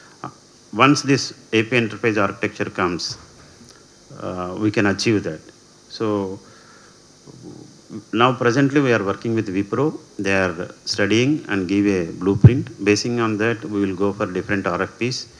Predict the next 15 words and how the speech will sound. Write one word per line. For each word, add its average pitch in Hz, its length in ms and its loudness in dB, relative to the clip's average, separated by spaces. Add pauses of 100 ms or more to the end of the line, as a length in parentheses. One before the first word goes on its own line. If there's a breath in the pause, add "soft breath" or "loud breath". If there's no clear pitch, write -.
(360 loud breath)
So 104 140 -4
there 113 140 0
is 117 80 0
a - 20 -2
lot 113 240 2
of 123 140 -2
opportunity 110 540 -2
for 107 200 -6 (260)
both 107 360 0
for 95 180 -2
electronics 113 540 -4
as 92 160 -2
well 92 180 -4
as 92 140 -6
the, 165 200 0